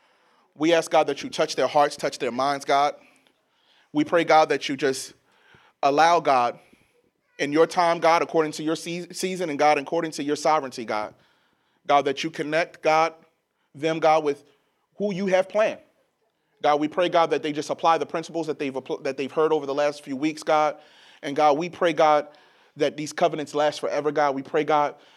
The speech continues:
that, God, if, if, if it is your design, it is your plan, God, for them to be married, God, that, God, you put in their life, God, the perfect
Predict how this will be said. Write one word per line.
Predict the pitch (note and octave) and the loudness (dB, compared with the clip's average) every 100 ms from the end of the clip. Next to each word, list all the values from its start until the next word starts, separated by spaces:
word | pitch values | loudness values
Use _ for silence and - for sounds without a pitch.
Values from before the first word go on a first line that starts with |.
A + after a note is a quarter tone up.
| - | -10
that, | C#3+ C3+ | -2 0
God, | D3 C#3+ | 2 0
if, | C#3 - | 0 -4
if, | E3 - | -8 -6
if | F3+ | -6
it | E3 | -4
is | D3+ C3+ | -4 -2
your | C#3+ F3+ | 0 0
design, | D#3+ D#3 D3+ | 0 -2 -2
it | C3+ | -2
is | B2+ | -6
your | C3+ D#3+ | -4 -4
plan, | F3 D3+ | -2 -4
God, | C3+ B2+ | -2 -4
for | B2+ | -4
them | B2+ D3 | -8 -6
to | D3 | -8
be | B2+ D3+ | -8 -6
married, | C3+ A2 G#2+ | -4 -4 -6
God, | A2+ G#2+ G2+ _ _ _ - - | -6 -6 -10 _ _ _ -16 -8
that, | C3+ | -2
God, | D3+ D3+ C3+ | 2 2 2
you | E3+ F3 - - | -8 -10 -14 -4
put | G3 G3 | -4 -4
in | E3+ | -4
their | D#3+ | 0
life, | D#3 D#3+ D#3 | 2 0 0
God, | E3 D#3 D3 D3+ _ D#3+ | 0 2 0 -6 _ -12
the | C#3 | -12
perfect | - - G3 G3 F3+ - | -8 -2 0 0 -4 -4